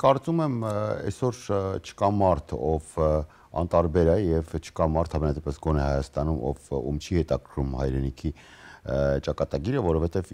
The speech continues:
իրոք, ը, սուրը կախված է, ը, երկրի գլխին, և արդեն պետականության ու երկրի լինել չլինելու հարցն է, ու ամեն օր, ցավոք սրտի, մենք տեսնում ենք հերթական լուրը և տեսնում ենք հերթական, ը, կորուստը, լսում ենք հերթական, ը,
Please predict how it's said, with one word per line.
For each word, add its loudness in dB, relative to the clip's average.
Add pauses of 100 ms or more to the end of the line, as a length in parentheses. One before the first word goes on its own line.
իրոք, 0
ը, -4 (960)
սուրը 4
կախված 2
է, 0
ը, -8 (560)
երկրի -2
գլխին, 0
և -2
արդեն -2
պետականության -2
ու -2
երկրի -2
լինել -2
չլինելու -4
հարցն 2
է, -4 (400)
ու 2
ամեն 2
օր, -4
ցավոք -2
սրտի, -8
մենք -4
տեսնում -4
ենք -4
հերթական 0
լուրը 2 (440)
և 0
տեսնում -2
ենք -6
հերթական, 0
ը, -4 (260)
կորուստը, 0
լսում -2
ենք -2
հերթական, -2
ը, -2